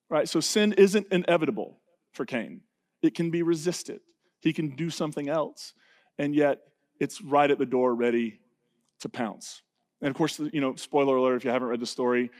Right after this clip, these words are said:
the next, <laughs> the next line Cain says to Abel, "Let's go out into the field." If somebody says that to you, you need to run the other way. 'Cause they go out into the field, Cain kills his brother Abel, and God essentially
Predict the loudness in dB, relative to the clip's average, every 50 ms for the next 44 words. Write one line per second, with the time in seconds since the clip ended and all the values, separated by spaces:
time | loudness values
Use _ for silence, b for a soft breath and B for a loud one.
0 | b b -4 0 2 2 2 2 2 0 0 0 0 2 2 2 2 2 0 0
1 | 0 0 0 0 0 0 0 0 0 0 0 0 0 -2 0 0 0 2 4 4
2 | 4 4 2 2 0 B B B B 2 4 4 4 2 4 4 6 6 8 6
3 | 6 4 4 2 2 0 0 -2 0 2 4 4 4 4 2 2 0 -2 -2 0
4 | -2 0 2 2 2 2 2 4 4 4 6 6 4 4 4 2 -2 -2 0 0
5 | -2 -2 -4 -8 -4 0 0 2 2 2 0 0 0 0 2 2 2 2 2 4
6 | 4 2 2 0 B B B B B -2 0 4 4 4 6 6 6 6 6 6
7 | 6 4 4 4 2 0 -2 -4 -2 0 2 4 4 4 2 0 -2 B B B
8 | B -6 -2 0 2 2 0 -2 4 6 6 6 6 4 0 0 2 2 4 4
9 | 4 2 4 2 2 2 2 0 -2 -2 b b b b b b -4 -2 2 4
10 | 4 4 4 4 2 2 0 -2 -2 -2 -2 -6 0 2 2 2 2 0